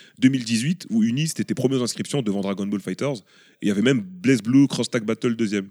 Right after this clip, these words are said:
qui avait été très bien été reçu aux États-Unis. Et du coup, là, on s'est dit, putain, il y a un truc à faire finalement et tout. Et quelques mois plus tard, on voit que c'est annoncé pour, euh,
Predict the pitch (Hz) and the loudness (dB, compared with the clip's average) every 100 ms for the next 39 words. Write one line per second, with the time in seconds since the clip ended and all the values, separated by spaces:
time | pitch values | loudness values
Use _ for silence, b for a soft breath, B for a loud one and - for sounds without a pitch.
0 | - 104 101 95 98 - 127 123 113 107 | -6 -4 -2 -4 -6 -4 -4 -2 -2 -2
1 | - 113 98 104 92 95 92 B B B | -2 -2 -2 -2 -4 -6 -8 B B B
2 | B B B B - - 123 107 113 131 | B B B B -12 -2 -2 0 -4 -4
3 | 107 82 - 95 131 131 107 104 95 - | -6 -8 -12 -12 -10 -10 -10 -8 -8 -2
4 | 139 107 95 92 101 - 90 90 101 107 | -2 -2 -6 -6 -8 -6 -6 -6 -4 -6
5 | - 92 95 - 117 101 90 90 87 | -4 -6 -6 -4 -4 -4 -2 -2 -4